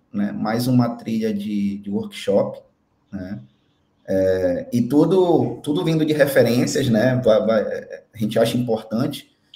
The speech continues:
é, referências de outros eventos que, que trabalharam esses temas, que foram interessantes, e aí a gente viu que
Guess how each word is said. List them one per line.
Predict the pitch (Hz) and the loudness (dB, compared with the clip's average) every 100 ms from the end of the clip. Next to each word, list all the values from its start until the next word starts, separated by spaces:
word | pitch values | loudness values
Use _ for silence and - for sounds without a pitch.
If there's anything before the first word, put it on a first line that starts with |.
| _ _ _ _ | _ _ _ _
é, | - 101 | -2 0
referências | 98 117 131 139 147 151 | 4 6 6 4 4 2
de | 117 | 4
outros | 139 - 156 | 2 2 4
eventos | 139 110 117 156 160 156 147 | 4 4 2 0 0 -2 -2
que, | - - 131 127 123 113 104 - | -4 -4 0 2 2 2 -4 -10
que | 123 | -10
trabalharam | 123 127 143 127 135 170 170 151 | 2 4 6 6 6 6 4 0
esses | 147 127 - | -4 -8 -2
temas, | 123 139 160 147 | 0 2 0 -4
que | 139 | -10
foram | - 151 165 | -2 -2 0
interessantes, | 147 143 139 131 131 151 151 143 | 0 0 -2 -4 -2 -4 -6 -4
e | 139 | -2
aí | 131 | -2
a | 135 | -2
gente | 131 127 131 143 | -2 -2 -2 -6
viu | 123 123 151 170 | 0 2 2 -2
que | - 147 131 123 | -8 -6 -4 -6